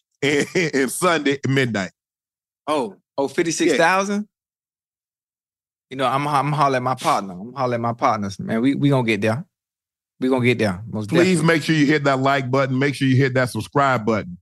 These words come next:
Speaker 1: Uh, we're now officially at five hundred and forty-eight thousand subs.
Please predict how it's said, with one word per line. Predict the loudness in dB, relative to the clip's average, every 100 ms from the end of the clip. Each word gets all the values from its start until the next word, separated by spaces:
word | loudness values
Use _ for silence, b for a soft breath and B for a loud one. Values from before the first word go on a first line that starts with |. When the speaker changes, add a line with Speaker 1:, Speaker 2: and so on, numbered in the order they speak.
| _ B B 0
Speaker 1:
Uh, | 2 4 4
we're | 4
now | 4 2 2 -2 -6
officially | -4 -2 0 2 0
at | 2
five | 0 2
hundred | 0 0 0
and | 0
forty-eight | 2 2 2
thousand | 2 0 0
subs. | -2 0 2 0 -4